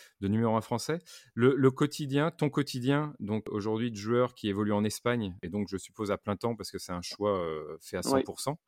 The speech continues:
Speaker 1: Est-ce que tu peux nous décrire un petit peu une journée type ou une semaine type de Bastien en Espagne ?
Speaker 2: Bien sûr, ouais. Alors, une, une journée type, ça va être, euh, le matin entre une heure et demie et une heure et demie, euh, deux heures ou trois heures de paddle. Ça dépend si je fais une session ou deux.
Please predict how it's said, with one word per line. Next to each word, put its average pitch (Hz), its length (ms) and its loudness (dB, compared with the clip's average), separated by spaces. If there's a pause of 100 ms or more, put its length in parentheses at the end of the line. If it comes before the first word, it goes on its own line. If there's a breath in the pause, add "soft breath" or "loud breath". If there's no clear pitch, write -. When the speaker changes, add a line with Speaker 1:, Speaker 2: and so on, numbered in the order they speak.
(180 soft breath)
Speaker 1:
Est-ce - 160 -8
que 123 60 -2
tu - 100 -4
peux 127 120 2
nous 131 120 6
décrire 131 400 0
un 131 100 2
petit 117 180 -4
peu 139 280 4
une 120 100 2
journée 107 360 0
type - 260 -4 (380 soft breath)
ou 107 80 0
une 101 60 0
semaine 113 360 0
type - 280 -8
de 98 80 -2
Bastien 107 460 -2 (160)
en 104 100 -4
Espagne ? 104 340 -2
Speaker 2:
Bien 127 140 8
sûr, - 200 6
ouais. 139 120 6 (420)
Alors, 127 240 8
une, 131 240 6
une 135 220 6
journée 139 340 10
type, 156 260 4
ça 135 160 8
va 127 120 12
être, 127 240 6
euh, 123 280 6
le 127 140 10
matin 135 500 8
entre 123 520 2
une 127 180 4
heure 131 140 10
et 127 80 10
demie 135 260 6
et 123 220 8 (420)
une 135 140 8
heure 131 100 12
et 135 40 12
demie, 143 300 10
euh, 127 300 10
deux 127 260 6
heures 139 140 12
ou 131 60 8
trois 131 260 8
heures 131 80 10
de 131 80 10
paddle. 127 300 6
Ça 131 120 2
dépend 123 240 6
si - 140 -8
je - 60 -8
fais 120 80 4
une 120 100 2
session 127 320 0
ou 127 120 2
deux. 139 180 6